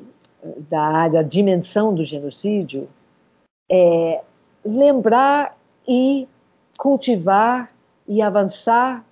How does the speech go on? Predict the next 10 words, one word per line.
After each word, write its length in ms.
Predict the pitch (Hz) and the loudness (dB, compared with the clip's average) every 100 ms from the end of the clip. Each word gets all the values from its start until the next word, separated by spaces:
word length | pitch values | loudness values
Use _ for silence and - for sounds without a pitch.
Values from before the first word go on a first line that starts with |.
| _ _ _ - | _ _ _ -10
cada 260 | 220 226 208 | -4 -2 0
vez 280 | 196 170 | 0 0
mais 640 | 165 160 175 220 220 - _ _ _ _ _ _ _ - | -4 -6 -4 -4 -8 -16 _ _ _ _ _ _ _ -14
na 320 | 180 214 233 | -6 -2 2
outra 300 | 220 285 277 | 4 4 2
dimensão 560 | 190 208 196 180 208 214 | 0 0 -4 -6 -8 -8
que 160 | 214 202 | -8 -10
sempre 560 | - - 302 302 277 | -6 -2 -2 0 0
acompanhou 840 | 226 220 208 190 170 160 185 214 220 | 0 -2 -8 -4 -4 -2 0 0 -2
durante 380 | 196 196 175 | -4 -4 -6